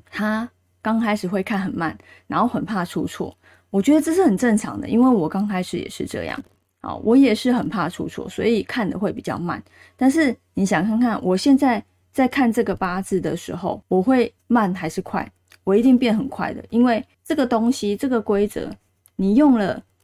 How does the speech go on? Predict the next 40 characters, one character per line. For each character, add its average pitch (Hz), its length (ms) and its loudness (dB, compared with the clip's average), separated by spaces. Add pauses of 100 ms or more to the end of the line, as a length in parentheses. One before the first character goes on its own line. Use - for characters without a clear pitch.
(140)
哦， - 200 -12 (100)
五 190 140 4
十 196 220 0
次， 208 360 -2 (460)
看 262 220 0
了 196 100 -4
一 220 100 -2
百 156 220 -2
次、 185 320 -4 (360)
两 208 220 2
百 180 200 0
次、 190 240 -2
三 196 260 0
百 - 180 -8
次， - 320 -8 (560)
这 285 120 2
样 269 180 8
子 202 140 2
的 185 100 4
东 202 260 0
西， 202 220 0
你 185 160 0
常 180 260 -6
常 185 200 -4
再 185 120 -4
去 190 200 0
用 180 180 0
它 180 160 -4
的 160 80 -4
时 - 100 -12
候， 175 120 -6
你 170 120 -6
还 - 180 -10
会 180 180 -4
觉 - 200 -12
得 - 140 -14
不 180 160 -10
熟 - 220 -10
悉 - 220 -12
吗？ - 220 -12